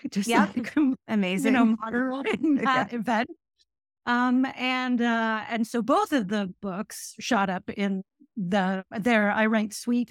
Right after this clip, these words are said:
Speaker 1: Amish romance.
Speaker 2: Great.
Speaker 1: Um, and they shot up in that category, and, and they were sticky for quite a while, um,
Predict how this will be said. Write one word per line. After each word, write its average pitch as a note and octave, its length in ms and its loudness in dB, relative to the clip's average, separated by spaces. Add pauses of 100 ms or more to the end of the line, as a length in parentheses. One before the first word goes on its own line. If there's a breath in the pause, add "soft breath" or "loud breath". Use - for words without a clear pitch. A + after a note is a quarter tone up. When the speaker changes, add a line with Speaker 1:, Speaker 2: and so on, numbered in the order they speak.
(100)
Speaker 1:
Amish G#3 440 0
romance. F#3 560 -4 (280 loud breath)
Speaker 2:
Great. A3 180 2
Speaker 1:
Um, G3+ 180 0
and A3 200 -2
they G#3 100 2 (320)
shot A3 300 4
up A3+ 120 0
in A3 80 2
that A3 160 2
category, F#3+ 680 -4
and, A3+ 360 0 (200)
and B3 220 4
they C#4 100 4
were C#4+ 140 -2
sticky E4 580 -6
for D#4 140 -2
quite D#4+ 280 -4
a E4+ 60 -2
while, G3 600 -4
um, F#3+ 200 -4